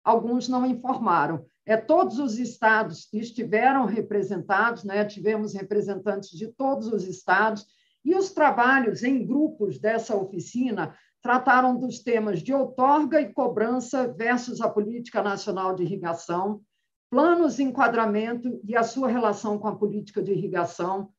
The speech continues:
eficiência no uso da água e conservação dos recursos hídricos, segurança hídrica para a, o atendimento das demandas, né,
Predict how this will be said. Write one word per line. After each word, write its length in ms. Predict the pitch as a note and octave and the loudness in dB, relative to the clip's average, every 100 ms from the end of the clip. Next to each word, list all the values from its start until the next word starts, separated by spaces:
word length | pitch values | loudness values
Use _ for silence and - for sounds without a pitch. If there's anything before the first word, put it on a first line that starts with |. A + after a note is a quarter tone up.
| _ _ _ | _ _ _
eficiência 720 | G#3+ A#3+ D4 - D4 D#4+ D#4+ D4 | 2 4 4 2 2 2 2 2
no 200 | C4 C4 | 2 0
uso 240 | A#3+ B3 | -2 0
da 100 | A3 | 4
água 600 | G#3 G#3+ A3+ A3 B3 A#3 - | 6 6 4 2 -2 -4 -8
e 100 | A#3 | -12
conservação 920 | - D4 D4 C#4 A#3 A#3+ A3 B3 A#3+ | -2 -2 0 0 0 0 0 -2 -2
dos 180 | A#3 F#3+ | -2 -4
recursos 640 | G3+ G3 G#3+ F3+ - E3+ | -4 -4 -4 -8 -8 -10
hídricos, 560 | F3+ G3+ F#3+ G#3 A3+ - _ _ _ | -8 -8 -8 -10 -14 -14 _ _ _
segurança 720 | - D#4 D#4+ C#4 C#4+ - B3 | 2 4 6 6 4 2 2
hídrica 480 | A#3+ B3 B3+ C4 C4 | 2 0 -4 -4 -6
para 580 | - C4 C4 C4+ C4+ C4 | 2 4 6 4 0 -2
a, 180 | A3 A3 | -6 0
o 80 | |
atendimento 960 | B3 A#3+ B3+ B3 A#3+ G#3+ A3 A#3 B3 G3+ | 0 2 0 0 -2 -2 -4 -6 -8 -8
das 360 | E3+ G3+ G#3+ G3+ | 2 4 4 2
demandas, 840 | F#3 A3 A3 A3+ G#3 E3+ D3+ D3 | 2 2 2 -4 -4 -4 -4 -6
né, 320 | F3 G3+ G#3+ | -4 -4 -4